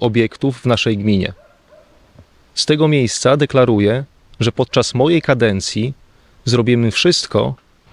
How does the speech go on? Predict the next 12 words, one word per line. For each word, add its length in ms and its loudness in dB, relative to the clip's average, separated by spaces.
aby 200 0
uciążliwe 580 2
inwestycje 680 0
typu 460 -2
fermy 480 2
wielkoprzemysłowe 1000 0
powstawały 680 2
w 60 -6
zgodzie 540 0
z 140 -4
interesem 640 0
mieszkańców, 1000 0